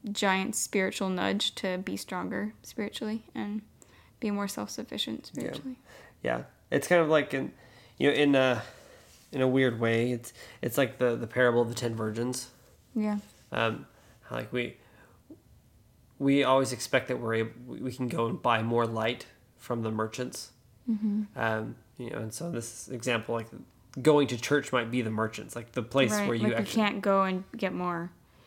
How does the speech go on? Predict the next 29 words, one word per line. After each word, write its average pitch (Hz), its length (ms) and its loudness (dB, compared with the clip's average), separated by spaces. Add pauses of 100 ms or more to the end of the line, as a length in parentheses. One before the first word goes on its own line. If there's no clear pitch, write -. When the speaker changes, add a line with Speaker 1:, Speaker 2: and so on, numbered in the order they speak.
(120)
Speaker 1:
Like, 143 240 -2
Speaker 2:
Right. - 80 0
Speaker 1:
we 202 60 0
have 196 200 -2
to 220 220 -6 (560)
Speaker 2:
We 127 100 0
have 113 80 -4
to 226 80 4
Speaker 1:
figure 202 180 2
it, 196 220 -2 (160)
fi-, - 340 -4
pe-, 208 200 -4 (240)
pe-, 196 240 4 (180)
figure 226 320 6
it 220 100 6
out 208 160 6
on 226 140 8
our 196 160 4
own. 202 160 6 (160)
<laughs> - 160 2
Speaker 2:
Yeah, 131 240 8
and 113 100 0
so 147 100 6
we - 20 10
have 147 100 6
to 151 80 -4
be, 143 260 4 (320)
uh, 123 280 6 (720)
you, 165 580 0